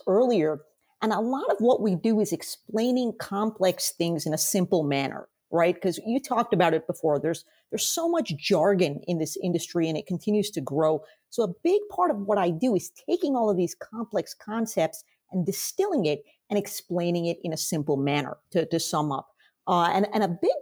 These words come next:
part of, you know, what my role is and sort of the benefits of it is explaining the role of index investing and its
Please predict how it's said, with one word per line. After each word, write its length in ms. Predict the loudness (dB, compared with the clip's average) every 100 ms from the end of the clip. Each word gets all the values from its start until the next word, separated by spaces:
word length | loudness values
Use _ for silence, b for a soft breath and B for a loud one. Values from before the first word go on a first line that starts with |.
| -4
part 340 | 2 2 2 0
of, 180 | -4 -2
you 100 | 0
know, 80 | 2
what 200 | 2 2
my 160 | 0 0
role 340 | 2 2 4
is 220 | 2 2
and 120 | -4
sort 140 | -2 -4
of 60 |
the 60 | -4
benefits 600 | -4 -4 -4 -4 -4 -2
of 140 | -2
it 160 | -2 -4 b b -8
is 140 | -6
explaining 840 | -6 -8 -12 -8 -4 0 2 2
the 100 | 2
role 340 | 4 4 6 4
of 100 | 2 0
index 420 | 2 4 2 -4
investing 800 | -6 0 0 0 0 0 0 -4
and 120 | -6 -6
its 160 | -10